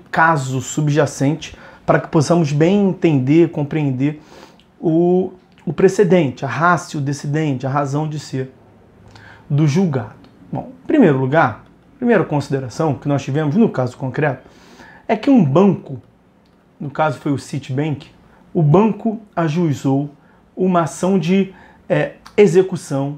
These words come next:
Então, o banco ajuizou uma execução com base em título executivo extrajudicial por quantia certa, então pretendia-se a cobrança de dinheiro em face de um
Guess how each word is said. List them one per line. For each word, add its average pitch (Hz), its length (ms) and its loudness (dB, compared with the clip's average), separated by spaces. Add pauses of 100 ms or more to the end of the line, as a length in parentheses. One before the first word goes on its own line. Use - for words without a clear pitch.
Então, 165 140 -10
o 156 60 -6
banco 180 480 -6 (880)
ajuizou 143 600 -2
uma 147 280 -2 (180)
execução 147 1040 0 (920)
com 165 200 -4
base 165 400 2
em 160 80 -4
título 196 640 0
executivo 156 920 -4 (380)
extrajudicial 143 1400 0 (420)
por 220 180 2
quantia 151 440 2
certa, 175 480 0
então 151 320 -6 (320)
pretendia-se 147 580 -4
a 143 60 -8
cobrança 135 600 -2 (580)
de 127 340 -2 (200)
dinheiro 180 580 0 (320)
em 233 160 2
face 156 540 0
de 151 160 -6
um 143 260 0